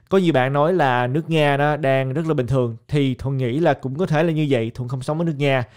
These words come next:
thì có thể là các bạn sống ở nước Nga, các bạn cảm thấy được là không có gì gọi là khác biệt so với thường ngày.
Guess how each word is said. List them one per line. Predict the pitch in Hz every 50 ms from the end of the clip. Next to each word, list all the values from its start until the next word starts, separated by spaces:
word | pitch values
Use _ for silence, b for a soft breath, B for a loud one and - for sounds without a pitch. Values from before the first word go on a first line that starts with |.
| B B B B
thì | - 147
có | 139 - 156
thể | 147 139 127
là | 135 139
các | 131 -
bạn | 139 120 113 110 110 107
sống | - - 143 151
ở | 165
nước | 165 160 147
Nga, | 143 139 131 123
các | - 135
bạn | 127 117 117
cảm | 107 120 117
thấy | 113 139 143 143
được | 120 107 110
là | 120 117 117 113 110 110 117 113 - _ _ _ _ -
không | - 160 156
có | 147 160 160 156 160 151 B B B B B B
gì | 135 131 135 123
gọi | 117 113 110 113 117
là | 123 123 120 117 117 113 110 -
khác | - 185 196
biệt | 175 - 131 -
so | - - 143
với | 143 143 143
thường | - 143 139 117
ngày. | 127 127 120 113 110